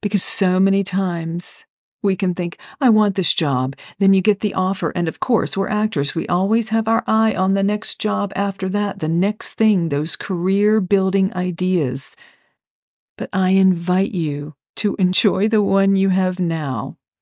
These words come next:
I don't care how long it is, how much it pays. You wanted it. There's some part of you that wanted it. You read for it.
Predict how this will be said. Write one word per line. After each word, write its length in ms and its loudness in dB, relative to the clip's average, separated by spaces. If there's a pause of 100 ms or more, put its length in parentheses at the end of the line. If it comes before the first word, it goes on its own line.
(1160)
I 80 2
don't 100 0
care 200 -2
how 260 2
long 300 2
it 80 0
is, 280 -6 (300)
how 320 2
much 260 2
it 140 -6
pays. 420 -6 (260)
You 280 0
wanted 420 2
it. 180 0
There's 200 0
some 260 0
part 260 0
of 120 0
you 100 6
that 140 2
wanted 340 0
it. 140 -4
You 160 0
read 260 2
for 260 2
it. 220 0